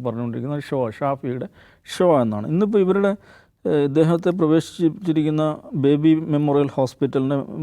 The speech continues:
മെഡിക്കൽ ബുള്ളറ്റ് വന്ന്, വന്നിട്ടുണ്ട്. അപ്പോൾ അതിലവർ പറയുന്നത് വെച്ചാൽ ഇങ്ങനെ, ഏഹ്, സി ടി ഇവാലുവേഷന് വിധേയമാക്കി. And he was found, found to have fracture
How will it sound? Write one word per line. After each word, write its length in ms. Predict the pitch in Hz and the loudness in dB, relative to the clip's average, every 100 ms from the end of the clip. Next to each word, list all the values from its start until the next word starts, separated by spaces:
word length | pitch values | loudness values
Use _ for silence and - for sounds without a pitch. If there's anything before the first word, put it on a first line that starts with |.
| 143 139 | -4 0
മെഡിക്കൽ 340 | 139 139 160 | 0 4 2
ബുള്ളറ്റ് 320 | 147 143 139 | 4 2 2
വന്ന്, 320 | 127 113 113 - | 0 0 -2 -2
വന്നിട്ടുണ്ട്. 500 | 131 120 107 107 95 - - - _ _ _ | -2 -2 -4 -8 -10 -14 -20 -20 _ _ _
അപ്പോൾ 180 | 151 151 | 0 2
അതിലവർ 300 | 156 180 185 | 4 4 2
പറയുന്നത് 420 | 202 180 185 190 | 2 2 2 0
വെച്ചാൽ 220 | 185 190 185 | -2 -2 0
ഇങ്ങനെ, 320 | 185 185 185 175 - - 185 226 175 | 2 2 0 -2 -12 -10 -8 -6 -4
ഏഹ്, 340 | 165 160 156 | -2 0 -2
സി 200 | - 165 | 2 2
ടി 140 | 165 | 4
ഇവാലുവേഷന് 500 | 160 160 156 156 170 | 4 4 4 2 0
വിധേയമാക്കി. 600 | 160 135 135 139 123 107 165 | 0 0 0 0 0 -2 -4
And 240 | 220 151 | -4 -2
he 120 | 160 | 0
was 160 | 160 165 | 0 0
found, 360 | - 160 143 - - _ _ _ _ _ _ - | 0 0 0 -4 -12 _ _ _ _ _ _ 0
found 220 | 151 170 | 0 2
to 60 | 170 | -2
have 320 | - 156 175 202 _ - | 0 0 0 -6 _ -10
fracture 640 | - 143 143 - 180 180 | -2 -2 -2 -2 0 0